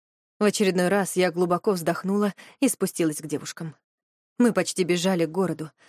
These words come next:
Фаби держала руки у груди и то и дело шептала что-то, напоминавшее смесь из молитв ко всем богам сразу.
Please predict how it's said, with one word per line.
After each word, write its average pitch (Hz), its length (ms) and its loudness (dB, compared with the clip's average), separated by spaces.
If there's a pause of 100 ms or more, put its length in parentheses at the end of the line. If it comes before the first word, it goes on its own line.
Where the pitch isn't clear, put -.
(140)
Фаби 214 260 2
держала 185 420 0
руки 202 240 0
у 180 80 4
груди 185 460 0
и - 20 -4
то 202 140 0
и 175 140 4
дело 190 320 2 (180)
шептала 226 500 0
что-то, 220 360 0
напоминавшее 185 640 0
смесь 202 340 0
из 185 80 0
молитв 185 400 0
ко 202 80 0
всем 208 240 0
богам 196 300 2
сразу. 151 380 -4